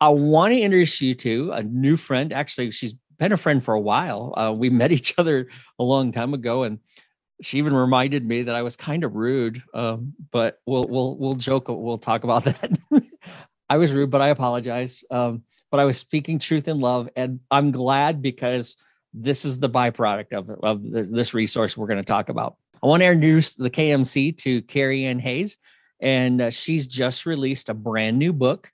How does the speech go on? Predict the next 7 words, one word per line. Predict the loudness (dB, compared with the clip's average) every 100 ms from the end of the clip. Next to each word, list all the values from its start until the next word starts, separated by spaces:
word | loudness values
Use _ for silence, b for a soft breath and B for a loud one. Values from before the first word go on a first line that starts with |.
| _ -8
called | 0 0 0 -6
Accessible | -8 -4 -2 -2 -2 -6 -6
Church. | -2 -2 -2 -8 -10 _ -14
And | -10 -4 -2
the | -2
tagline | -2 -2 0 2 2 2
is, | 0 -2